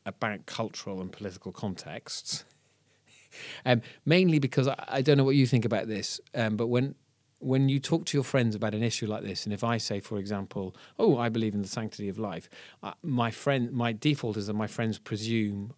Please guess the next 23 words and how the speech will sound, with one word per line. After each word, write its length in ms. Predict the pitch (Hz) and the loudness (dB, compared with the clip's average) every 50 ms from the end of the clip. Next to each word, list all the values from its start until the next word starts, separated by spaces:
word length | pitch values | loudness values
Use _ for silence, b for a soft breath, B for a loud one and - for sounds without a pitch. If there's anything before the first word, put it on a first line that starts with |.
| _ | _
I've 180 | - 107 104 - | -6 -6 -6 -6
taken 360 | - - 113 101 - 110 101 | -4 -6 -4 -4 -2 -4 -4
sides 720 | 95 - - 123 110 92 85 82 85 95 98 98 - - B B B B B B B | -2 -2 -2 0 -2 -2 -4 -6 -8 -8 -8 -8 -10 -12 B B B B B B B
in 220 | - 117 110 104 104 | -6 -4 -4 -4 -4
the 100 | 104 98 | -4 -6
political 480 | - - 117 113 - 110 - - 110 | -6 -4 -4 -4 -4 -6 -8 -6 -4
and 100 | 101 98 | -4 -4
the 60 | 98 95 | -4 -6
cultural 380 | - - 107 95 - - 95 | -6 -6 -6 -6 -6 -10 -10
debates 380 | 98 98 104 101 95 - - - | -8 -6 -6 -4 -6 -6 -8 -8
of 60 | 92 | -6
the 60 | 98 | -6
Western 320 | 95 95 87 - - 110 101 | -6 -6 -8 -8 -6 -6 -4
world. 340 | 98 98 90 85 80 - - - | -4 -4 -4 -6 -8 -12 -12 -10
It, 220 | 117 107 - - | -10 -10 -8 -8
do 100 | - 120 | -6 -4
you 40 | 107 | -2
think, 200 | 127 123 123 - - | -2 -2 -4 -4 -8
would 200 | - 117 110 110 | -8 -6 -4 -2
you 100 | 127 131 | 0 0
agree 240 | 127 123 143 139 135 | 2 2 2 2 2
with 80 | 135 135 | 2 0
that? 200 | 143 160 - | -2 -2 -4